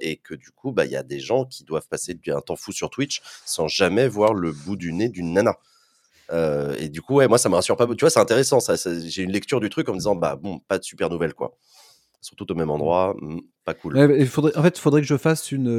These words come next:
Speaker 2: une, je, ça fait longtemps que j'ai envie de faire une, vraiment une analyse ciblée, mais en fait, comme j'ai pas, euh, de données personnelles sur le, sur à la fois les, les, les viewers, mais pas non plus les streamers, enfin, j'ai
Speaker 1: Ouais.
Speaker 2: pas cette info-là du genre dans des datasets, bah, c'est, il faudrait que je tag à la main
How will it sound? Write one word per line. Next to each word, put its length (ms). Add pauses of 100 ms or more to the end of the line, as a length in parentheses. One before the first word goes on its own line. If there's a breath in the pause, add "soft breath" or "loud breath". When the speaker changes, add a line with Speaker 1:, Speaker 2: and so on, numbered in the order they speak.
(140)
Speaker 2:
une, 260
je, 220
ça 160
fait 120
longtemps 180
que 60
j'ai 60
envie 120
de 40
faire 140
une, 100
vraiment 200
une 80
analyse 260
ciblée, 420 (340 loud breath)
mais 100
en 40
fait, 220
comme 180
j'ai 160
pas, 440
euh, 300
de 120
données 260
personnelles 440
sur 180
le, 800
sur 280
à 40
la 80
fois 140
les, 300
les, 160
les 220
viewers, 280
mais 120
pas 220
non 140
plus 160
les 120
streamers, 420
enfin, 120
j'ai 120
Speaker 1:
Ouais. 40
Speaker 2:
pas 100
cette 280
info-là 360 (320 soft breath)
du 180
genre 300
dans 240
des 120
datasets, 520 (340 loud breath)
bah, 60
c'est, 240
il 80
faudrait 220
que 60
je 240
tag 280
à 60
la 100
main 200